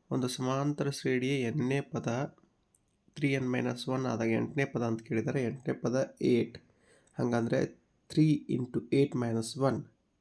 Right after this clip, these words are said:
ಅದ ಎಂಟು ಮೂರ್ಲೆ ಇಪ್ಪತ್ನಾಲ್ಕು. ಹಾಗಾದ್ರೆ ಇಪ್ಪತ್ನಾಲ್ಕು ಮೈನಸ್ ಒನ್ ಇಪ್ಪತ್ಮೂರು ಅಂತ ಉತ್ತರ ಬರ್ತದೆ. ಹಾಗಾದ್ರೆ ಆಪ್ಷನ್ ಸಿ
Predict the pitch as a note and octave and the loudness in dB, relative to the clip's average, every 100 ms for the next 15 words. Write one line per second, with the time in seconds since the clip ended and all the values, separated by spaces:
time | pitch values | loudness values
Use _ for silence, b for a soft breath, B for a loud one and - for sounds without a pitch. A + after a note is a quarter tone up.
0 | _ _ - C#3 - C3 A#2+ B2 A#2 A#2 | _ _ -4 -2 0 0 0 0 0 0
1 | C#3 C3+ - A#2+ - A2+ - A#2 A2+ A2 | 0 -2 -2 -4 -2 -4 -2 -2 0 -2
2 | - G3 - - _ - B2+ A#2 - - | -4 -8 -8 -20 _ -6 -2 -2 -4 -6
3 | B2+ - B2 A#2+ A#2+ D3 A#2 A2 G#2+ - | -6 -2 -2 -2 -4 -2 0 0 -2 -4
4 | C3+ - - D3 - C#3 - C#3 C3 B2 | -4 -6 -6 -6 -4 -6 -4 -2 0 0
5 | A2+ - - C3+ C#3 B2+ - - _ b | -2 -4 -4 -4 -4 -4 -8 -14 _ b
6 | b b b - A#2+ A#2 - - - - | b b b -8 -4 -4 -6 -10 -14 -6
7 | - - | -4 -4